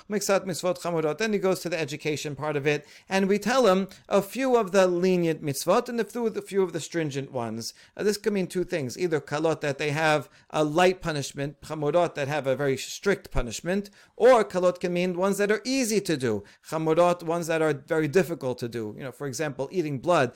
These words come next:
that's an easy thing to do. Nobody wants to eat blood, even though there's, uh, the punishment is great for that. Um, so that would be a difference between those two interpretations. And the point is, we give him,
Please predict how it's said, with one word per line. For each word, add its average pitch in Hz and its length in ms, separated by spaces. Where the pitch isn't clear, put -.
that's 151 180
an 147 100
easy 143 240
thing 127 180
to 123 100
do. 113 160
Nobody 139 300
wants 127 220
to - 120
eat 127 140
blood, 110 260
even 156 340
though 170 340
there's, 139 340
uh, 127 280
the 123 100
punishment 135 560
is 123 140
great 123 260
for 110 140
that. 98 240
Um, 127 240
so 135 140
that 131 140
would 131 80
be 123 100
a 120 60
difference 117 320
between 120 300
those 117 140
two 127 140
interpretations. 110 800
And 220 140
the 226 80
point 220 240
is, 220 100
we 180 80
give 202 180
him, 196 120